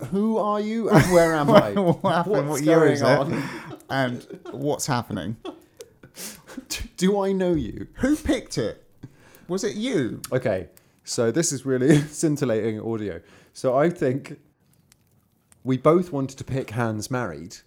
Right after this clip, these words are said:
Speaker 2: Right.
Speaker 1: But because, y-, you know, story choosing's, like, your domain, I was like, "No, okay, you, you can pick that, I'll pick another one." And I went Little Peasant.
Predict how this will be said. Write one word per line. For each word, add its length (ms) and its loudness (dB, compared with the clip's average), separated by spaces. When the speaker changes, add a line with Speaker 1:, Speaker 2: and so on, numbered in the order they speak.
Speaker 2:
Right. 380 -2
Speaker 1:
But 160 0
because, 640 -2
y-, 100 -18
you 140 -2
know, 320 6
story 340 -2
choosing's, 460 -4
like, 120 -4
your 180 0
domain, 500 -10
I 40 -8
was 120 -6
like, 140 -6
"No, 200 -10
okay, 220 -10
you, 260 -4
you 100 2
can 120 -4
pick 140 -4
that, 160 -2
I'll 120 2
pick 180 -8
another 220 -8
one." 200 -10
And 120 -8
I 80 -4
went 260 -8
Little 200 -8
Peasant. 500 -14